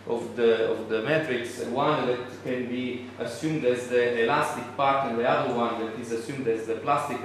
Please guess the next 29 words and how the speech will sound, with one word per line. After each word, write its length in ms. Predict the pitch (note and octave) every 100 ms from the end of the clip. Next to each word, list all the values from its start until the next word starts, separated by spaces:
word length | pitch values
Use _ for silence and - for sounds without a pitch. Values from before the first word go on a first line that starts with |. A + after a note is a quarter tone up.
| -
component, 640 | A2+ A2 D3+ C#3 A#2 - - - - - -
and 160 | A#2+ B2
these, 200 | C3 A#2+
uh, 280 | A#2+ A#2 A2+
uh, 240 | G#2+ A#2
are 220 | A#2+ A#2+
obtained 560 | A#2+ C3 C3 A#2+ A2+ A2+
working 320 | B2+ B2+ A#2+
al-, 380 | A#2 A#2 A2+ A2
also 280 | A2+ A2+ A#2
on 100 | A2
this, 320 | A2+ A2+ G#2+ - - -
on 120 | A2+ A2+
this 180 | G#2+
vector. 560 | A2 C#3 C#3 - A#2 A2 - - - - - - - -
And, 260 | E3 F#3 E3+
uh, 300 | D#3 C#3+ D3
once 360 | E3+ F#3 - C#3
the, 640 | C#3+ C#3+ C#3+ C#3+ B2+ A#2+
the 80 | B2+
elastic, 500 | C3 - - C#3 -
the 260 | C#3 C3 B2
tangent 440 | D3 C#3+ C#3+ C3+
ma-, 320 | B2+ C3+ C3
matrix 440 | A#2+ C3+ C3 B2+ C3
is, 260 | B2+ A2+
uh, 60 | A#2
is 300 | A2+ A2+ -
calculated, 840 | A#2+ A2+ C#3+ E3+ F3 A#2 A#2 A2+